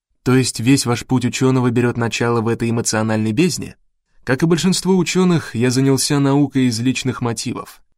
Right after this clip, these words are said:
Я и прежде увлекался физикой, но именно в тот момент решил посвятить ей свою жизнь, из желания найти способ вернуться назад во времени, увидеть снова своего отца.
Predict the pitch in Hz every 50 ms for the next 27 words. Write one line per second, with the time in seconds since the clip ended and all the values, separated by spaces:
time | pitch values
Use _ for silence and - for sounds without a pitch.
0 | _ _ _ _ - 135 156 175 165 - 208 208 156 117 123 113 113 117 107 117
1 | 117 110 - 120 110 - 165 175 147 117 110 - 117 107 104 - - - _ -
2 | - 117 123 123 123 127 123 120 - - - 170 151 139 135 135 139 135 131 123
3 | - 113 120 - - 131 127 - 123 113 - 113 113 - 120 113 - 110 110 110
4 | 107 - - 107 107 110 104 101 117 123 107 - - - - _ _ _ _ _
5 | _ - - 156 131 127 147 156 160 156 151 147 143 139 135 131 127 139 127 -
6 | - 143 147 135 - 131 107 110 113 123 123 127 131 123 - - 123 120 123 113
7 | 127 123 - 107 113 110 104 120 131 135 131 131 131 127 123 - - - - 135
8 | 139 147 170 156 151 143 - - 131 139 135 127 120 - - 113 117 113 110 113
9 | 110 107 - - - - - -